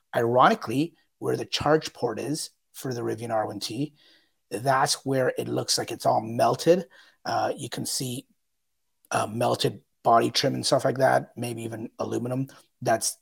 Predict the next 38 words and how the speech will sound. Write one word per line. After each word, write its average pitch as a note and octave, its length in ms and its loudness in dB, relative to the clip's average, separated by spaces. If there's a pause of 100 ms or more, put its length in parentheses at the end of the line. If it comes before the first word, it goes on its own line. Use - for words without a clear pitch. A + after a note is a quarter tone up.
melted B2 400 0
to A#2 80 -2
the A#2+ 80 -4
ground A#2+ 340 0
and G#2 120 -8
touching - 300 -2
the - 60 -10
ground. A#2 360 0 (420)
So D#3+ 200 10
it F3+ 140 8
looks F3 360 10
like, C3+ 320 6 (640)
I C#3 140 10
would D#3 160 6
be C#3+ 100 2
willing C3 300 -2
to B2+ 60 -6
guess A#2+ 260 -4
that's - 480 -2
where, - 320 -2 (240)
and C3 100 2
I'm D#3 120 8
not, E3 280 6
no D#3+ 120 4
fire C3+ 480 4 (200)
investigator, C3 560 0
no B2+ 160 -2
fire A#2 360 0
expert, D3+ 500 0
but C3 180 -4
it C3 120 -8
looks D3 220 0
like A#2 140 -2
that's C3+ 380 0
where C3 320 0
it A#2+ 80 -2
originated A#2 580 -2
from. - 280 -8